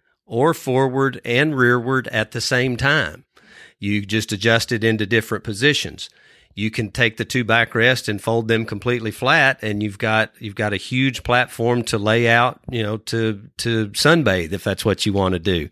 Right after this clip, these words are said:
Um, it's th-, the, the thing about it is there are other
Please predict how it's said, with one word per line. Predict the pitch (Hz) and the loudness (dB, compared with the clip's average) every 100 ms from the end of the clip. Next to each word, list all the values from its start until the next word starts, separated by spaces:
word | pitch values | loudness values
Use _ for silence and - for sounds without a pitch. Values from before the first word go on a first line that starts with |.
| - - - - - - | -12 -20 -18 -18 -16 -4
Um, | 101 98 98 95 92 90 - - | 0 2 2 -2 -6 -10 -18 -10
it's | 117 104 - | -8 -4 -4
th-, | - - - - 123 | -6 -16 -18 -18 -6
the, | 120 113 110 - | -2 0 -2 -6
the | 113 | -10
thing | 104 143 165 | -2 2 4
about | 170 135 135 131 | 4 4 4 2
it | 110 | 0
is | 123 123 110 | 2 2 2
there | 113 113 104 | 2 2 2
are | 107 107 | 0 -2
other | 120 139 156 147 | 2 0 0 -2